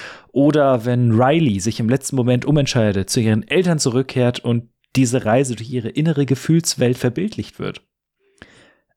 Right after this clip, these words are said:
Aktuell lese ich leider deutlich weniger, als ich möchte. Aber wenn, dann arbeite ich mich gerade durch das Buch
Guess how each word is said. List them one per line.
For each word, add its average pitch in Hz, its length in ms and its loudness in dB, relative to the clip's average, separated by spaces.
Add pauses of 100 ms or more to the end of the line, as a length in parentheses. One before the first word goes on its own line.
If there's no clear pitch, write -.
(140)
Aktuell 180 420 -2
lese 156 580 2
ich 151 240 -2
leider 120 420 4
deutlich 107 420 -4
weniger, 135 340 2
als 117 160 -6
ich 120 100 -10
möchte. 113 360 -2 (640)
Aber 139 240 0
wenn, 196 160 0
dann 160 200 0
arbeite 135 440 0
ich 113 160 -10
mich - 160 -6
gerade 135 340 0
durch 127 160 -4
das 127 140 -6
Buch - 260 -8